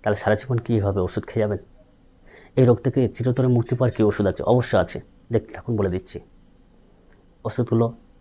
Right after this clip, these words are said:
কী কী, কেমন খাবেন সেটাও বলে দিচ্ছি। তাহলে যে ওষুধগুলো বললাম এতক্ষণ, সেগুলো কতদিন খাবেন? পিরিয়ড শুরু হওয়ার এক সপ্তাহ পর পর্যন্ত খাবেন।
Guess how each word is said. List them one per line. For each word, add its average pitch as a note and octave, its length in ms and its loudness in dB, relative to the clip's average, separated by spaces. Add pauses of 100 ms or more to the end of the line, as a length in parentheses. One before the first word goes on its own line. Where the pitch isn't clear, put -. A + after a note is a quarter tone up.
(580)
কী A#2 100 2
কী, A#2+ 160 -4 (180)
কেমন G#2 200 2
খাবেন G2+ 240 -2
সেটাও G2+ 260 -4
বলে C#2+ 140 -4
দিচ্ছি। - 300 -10 (960)
তাহলে A#2 180 2
যে C3+ 120 4
ওষুধগুলো C3 400 4
বললাম B2+ 320 2
এতক্ষণ, A#2+ 460 -2 (760)
সেগুলো B2 220 2
কতদিন B2+ 380 2
খাবেন? C3+ 280 0 (720)
পিরিয়ড C3 360 4 (340)
শুরু C3+ 260 2
হওয়ার B2 240 2 (100)
এক B2 160 -2
সপ্তাহ B2+ 260 -2
পর C3+ 160 2
পর্যন্ত A#2 320 0
খাবেন। G2 300 -2